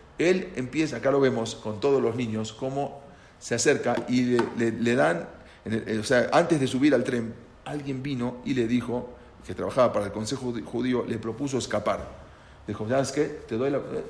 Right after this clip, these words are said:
escápate." Le, le daban chance. Él dijo, no, se negó completamente.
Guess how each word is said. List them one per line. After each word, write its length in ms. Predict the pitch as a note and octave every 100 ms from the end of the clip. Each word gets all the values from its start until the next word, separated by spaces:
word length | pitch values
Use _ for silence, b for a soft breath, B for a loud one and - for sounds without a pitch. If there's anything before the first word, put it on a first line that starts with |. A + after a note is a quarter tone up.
| -
escápate." 480 | A2 - G2 - - - - - - -
Le, 180 | G#2+ -
le 100 | A#2
daban 320 | A#2+ G3 G#3 E3
chance. 400 | G#3+ G3 - C3+
Él 140 | C#3
dijo, 320 | C#3+ - C3+
no, 400 | B2+ C3 C#3 G#3
se 180 | - C#3
negó 240 | C#3 A3
completamente. 720 | F#3 C3+ B2 A#2 A2+ G#2+ -